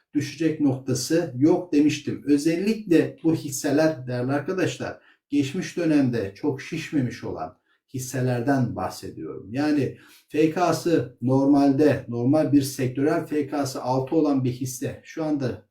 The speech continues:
F K'sı üç buçuk dörtlere düşmüş ise bulunduğu konum itibariyle zaten F K olarak ucuzlamış demektir bu hisseler. Ama belli hisselerde özellikle ki ablacığım sen dinle, hissenin F K'sı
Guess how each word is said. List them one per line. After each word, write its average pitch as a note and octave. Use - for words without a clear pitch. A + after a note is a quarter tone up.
F C3
K'sı B2+
üç E3+
buçuk C3+
dörtlere C3+
düşmüş -
ise -
bulunduğu D#3
konum D#3+
itibariyle B2+
zaten D3
F B2+
K E3+
olarak D3
ucuzlamış B2+
demektir B2
bu C3
hisseler. -
Ama C#3+
belli C3
hisselerde C#3+
özellikle C3
ki -
ablacığım B2+
sen A#2
dinle, A2
hissenin D#3+
F D#3+
K'sı D3